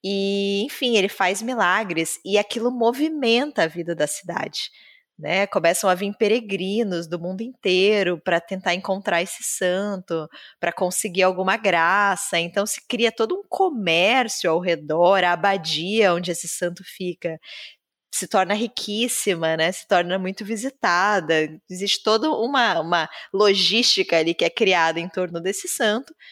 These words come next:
Só que o que que acontece? O santo tá velhinho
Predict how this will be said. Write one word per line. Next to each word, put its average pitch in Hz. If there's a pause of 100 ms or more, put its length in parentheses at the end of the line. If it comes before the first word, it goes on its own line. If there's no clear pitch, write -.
(180)
Só -
que 302
o -
que 330
que 349
acontece? 285
O 202
santo -
tá 254
velhinho 240